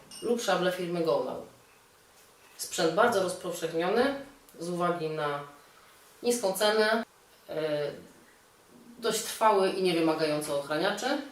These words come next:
więc idealny dla osób początkujących, których w każdym klubie szermierczym jest statystycznie najwięcej. Dziś przyjrzymy się nowej propozycji producenta, którą jest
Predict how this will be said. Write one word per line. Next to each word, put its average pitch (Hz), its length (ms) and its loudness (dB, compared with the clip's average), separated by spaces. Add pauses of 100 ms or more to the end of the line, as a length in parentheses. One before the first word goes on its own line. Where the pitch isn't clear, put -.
(400)
więc 160 380 0
idealny 180 600 2
dla 156 300 2
osób - 220 -6
początkujących, 160 880 -2 (920)
których 269 380 -2
w - 120 -10
każdym 190 520 2
klubie 165 580 0
szermierczym 165 800 -4 (800)
jest - 520 -6
statystycznie 226 560 -2
najwięcej. - 460 -4 (1300)
Dziś 220 220 -4
przyjrzymy 208 460 0
się 185 140 -2
nowej 185 240 2
propozycji 170 560 -4
producenta, 160 720 0 (1600)
którą 175 400 4
jest - 340 0